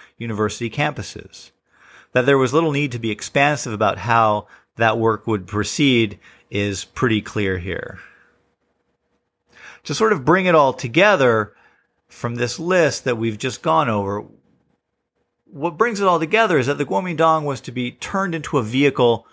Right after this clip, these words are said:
for the mass mobilization of these social groups. Previously, while the communists had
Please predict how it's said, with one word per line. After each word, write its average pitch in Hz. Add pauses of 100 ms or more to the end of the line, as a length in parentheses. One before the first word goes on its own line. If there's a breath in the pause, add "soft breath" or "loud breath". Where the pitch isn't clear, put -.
(100)
for -
the 113
mass 120
mobilization 95
of 82
these 82
social 95
groups. - (540)
Previously, 175 (320 soft breath)
while 127
the 123
communists 143
had -